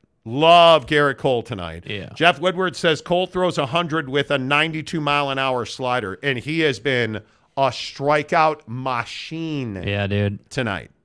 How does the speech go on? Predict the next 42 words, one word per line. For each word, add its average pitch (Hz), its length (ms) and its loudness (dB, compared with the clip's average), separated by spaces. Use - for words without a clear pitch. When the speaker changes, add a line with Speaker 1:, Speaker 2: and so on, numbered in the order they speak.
Speaker 2:
Yeah. 98 160 0
Speaker 1:
And 156 100 4
I 156 140 4
almost 214 480 4
picked 190 220 0
D 175 160 0
J 165 220 0
LeMahieu, 131 720 -2
whose 156 380 0
hitter 196 220 2
fantasy 160 520 -4
score 143 300 -4
was 120 200 -4
seven 120 600 -2
tonight. 107 360 -4
Speaker 2:
Like 170 300 -2
college 202 400 -2
football, 147 400 -6
just 131 220 -12
as 147 80 -8
an 151 80 -4
example, 117 600 -6
to 113 100 -6
give 120 180 -2
you 123 220 -2
an 113 80 -6
example 110 560 -6
to 107 400 -14
show 139 220 -4
you 127 120 -2
guys 110 200 -2
what 110 80 -2
you 104 80 -4
can 101 60 -4
get 101 160 -2
done 98 160 -2
here. 87 200 -10
Graham 175 280 2
Mertz, 160 460 -2
Florida 156 380 0
quarterback, 131 580 -2
tomorrow, 131 560 2